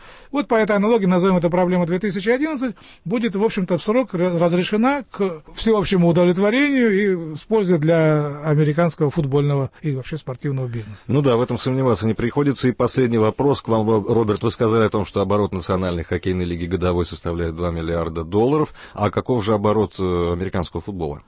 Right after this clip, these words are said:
Speaker 1: А вот оборот американского футбола составляет меньше, примерно полтора миллиарда долларов. То есть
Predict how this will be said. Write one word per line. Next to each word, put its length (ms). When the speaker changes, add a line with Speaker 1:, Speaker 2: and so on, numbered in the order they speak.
Speaker 1:
А 100
вот 180
оборот 360
американского 640
футбола 640
составляет 540
меньше, 580
примерно 400
полтора 440
миллиарда 460
долларов. 440
То 140
есть 320